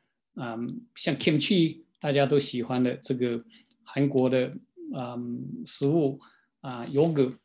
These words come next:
啊，大家都每天都用。我每天早晨起来，啊，吃一个 yogurt，这就是我的早餐。啊，一些，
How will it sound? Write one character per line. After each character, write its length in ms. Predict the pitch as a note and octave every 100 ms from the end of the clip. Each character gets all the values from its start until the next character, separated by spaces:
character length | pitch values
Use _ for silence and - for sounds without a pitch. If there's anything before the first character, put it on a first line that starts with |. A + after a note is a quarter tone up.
| _ _ _
啊， 280 | - B2+ A#2 B2 - - _ _ E4 - _ _ _ _ _ -
大 140 | E3
家 240 | C3+ C#3 C3+
都 360 | B2+ C#3 C#3+ C#3 - - C4+ - _ _
每 160 | B2+ A#2+
天 180 | C#3
都 80 | C#3+
用。 160 | C#3+ B2+
我 80 | C3+
每 160 | C3
天 180 | A#2+ C#3
早 140 | C#3
晨 180 | B2 C#3+
起 160 | C#3 B2
来， 240 | A#2 A#2 _ _ _ _
啊， 200 | C#3+ A#2+
吃 180 | A#2 -
一 60 | C#3+
个 140 | -
yogurt， 380 | B2+ C#3 C#3+ C#3
这 140 | C3+
就 160 | B2+ B2+
是 80 | C3
我 120 | B2+
的 100 | A#2+
早 220 | A#2+ A2
餐。 280 | - B2+ C3 C3 _ - _ - -
啊， 220 | A#2+ A#2 A#2+ C3 _ _ _ _ _
一 80 | C#3
些， 320 | C3+ C#3+ C#3+